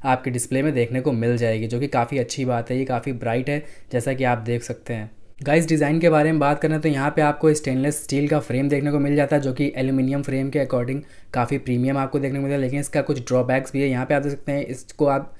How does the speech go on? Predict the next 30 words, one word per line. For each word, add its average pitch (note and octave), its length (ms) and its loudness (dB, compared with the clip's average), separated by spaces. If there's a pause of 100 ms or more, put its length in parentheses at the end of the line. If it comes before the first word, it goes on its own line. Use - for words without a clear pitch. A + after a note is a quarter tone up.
(300)
विदाउट C3 360 2
कवर C#3 280 4
होल्ड B2+ 280 0
करते C3+ 300 0
हैं C#3 140 -2
तो D3 100 0
काफ़ी B2+ 380 -4
आपको B2+ 280 -2
यहाँ B2 280 -2
पे C#3+ 180 -2 (260)
फिंगरप्रिंट्स C3 600 -2
और C#3 120 0
स्मजेस C3 380 -2
देखने B2 300 -2
को C3+ 100 0
मिल B2 240 0
जाते A#2 260 -2
हैं। A2 160 -6 (360)
ये B2+ 80 -2
जल्दी B2+ 300 2
यहाँ C#3 320 0
पे D3 100 2
बहुत B2 300 -4
ही C#3 60 -2
ज़्यादा C3 300 -2
फिंगरप्रिंट्स B2+ 520 -4
को D3+ 120 -4
अट्रैक्ट A#2+ 440 -6
करता C3+ 280 -4
है, C#3+ 180 -4